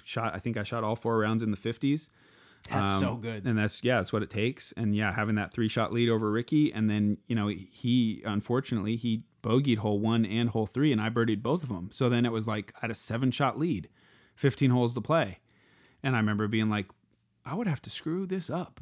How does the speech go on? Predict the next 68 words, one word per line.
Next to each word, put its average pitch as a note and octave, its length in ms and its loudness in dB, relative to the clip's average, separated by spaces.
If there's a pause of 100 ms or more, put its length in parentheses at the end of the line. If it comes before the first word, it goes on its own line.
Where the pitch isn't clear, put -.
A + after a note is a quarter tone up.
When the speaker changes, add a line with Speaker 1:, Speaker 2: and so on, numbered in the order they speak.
Speaker 1:
now. F#2+ 300 -6
Speaker 2:
Mm-hmm. G2 140 -6
Speaker 1:
Like, B2 160 -2
this D3+ 180 -2
is D3+ 100 -2
mine. E2 440 -4
I, B2 140 -4
if B2 120 -6
I D3 120 4
just F3+ 200 -2
play C#3+ 440 0
golf, - 460 -2
don't C#3 260 4
implode, B2 520 0
don't A#2+ 200 -4
shoot - 220 -2
myself D3 320 -2
in B2+ 80 -4
the A#2 60 -4
foot." - 260 -4
And A2+ 200 -4
I A2+ 100 -4
Speaker 2:
Mm-hmm. - 40 -14
Speaker 1:
can't, - 260 -10
and C3 120 -2
I, B2+ 100 0
I C3 160 -2
remember C3 280 2
thinking, C#3 360 0
like, A2 180 -4
trying E3 240 -2
not F3+ 120 -2
to D3+ 40 -12
put - 160 -12
too D3 120 -4
much - 180 -6
pressure C#3+ 260 -2
on D3+ 60 0
myself, D3+ 340 -2
but G#2+ 120 -8
being B2 180 4
like, A2 240 0 (480)
"If - 140 -8
you A3 100 2
can't G#3 280 -2
win C3+ 260 2
now, B2 360 0 (680)
you're B2+ 140 6
ne-, C3 200 8
this C#3 220 2
is B2 60 -2
not B2 200 2
gonna B2 120 4
happen G#2 360 -2
for - 100 -8
you. E2 160 -6
Speaker 2:
Yeah. G#2+ 160 -4
Speaker 1:
Like, A#2 180 2
you're C#3 80 6
nev-, C#3 240 4
you're C#3 140 4
Speaker 2:
How C#3+ 160 8
Speaker 1:
never F3+ 120 8
gonna E3+ 160 6
live D3 100 8
Speaker 2:
fitting. D3+ 160 8
Speaker 1:
this C#3+ 220 4
down F#2 380 -2